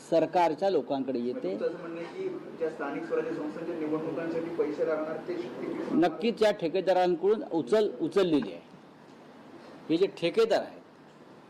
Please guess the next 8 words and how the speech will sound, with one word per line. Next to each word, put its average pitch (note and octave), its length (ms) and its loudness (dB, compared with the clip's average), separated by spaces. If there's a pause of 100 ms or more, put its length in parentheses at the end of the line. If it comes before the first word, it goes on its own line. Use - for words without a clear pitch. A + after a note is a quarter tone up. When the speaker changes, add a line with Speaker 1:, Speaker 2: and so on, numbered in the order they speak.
(100)
Speaker 1:
ज्यांना F3 200 4
आधीच G3+ 600 2 (640)
कामांची, F3 840 2 (680)
अ, C3+ 60 2
अ, B2 800 0 (360)
शब्द F3 340 2
दिलेले F3 400 4
आहेत A#2 220 -8